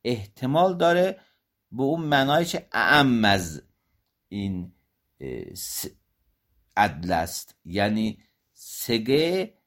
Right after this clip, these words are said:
به معنای اعم از عدل وارد شده. و وصف الغلبه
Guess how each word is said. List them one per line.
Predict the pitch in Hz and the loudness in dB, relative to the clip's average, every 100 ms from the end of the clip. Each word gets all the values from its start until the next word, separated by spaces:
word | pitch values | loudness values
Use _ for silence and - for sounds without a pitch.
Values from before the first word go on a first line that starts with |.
| _ _ - | _ _ -12
به | 107 | -2
معنای | 120 123 139 160 - | 0 2 2 2 0
اعم | 107 87 113 107 107 | 0 2 2 2 2
از | 104 92 - - | 0 -2 -8 0
عدل | 135 139 120 90 98 | 6 6 6 2 -4
وارد | 90 90 87 87 | 0 0 0 -2
شده. | - 90 78 82 90 90 107 _ _ _ _ _ _ _ _ _ _ _ _ _ _ _ _ _ _ _ _ _ _ _ _ _ _ _ _ _ _ _ | -8 -12 -10 -10 -12 -14 -20 _ _ _ _ _ _ _ _ _ _ _ _ _ _ _ _ _ _ _ _ _ _ _ _ _ _ _ _ _ _ _
و | 87 98 123 | -6 4 4
وصف | 131 185 - - - 147 | 8 6 4 -4 -6 -2
الغلبه | 151 131 - 131 131 131 135 160 190 202 196 | -2 -2 2 4 6 4 4 0 0 -4 -6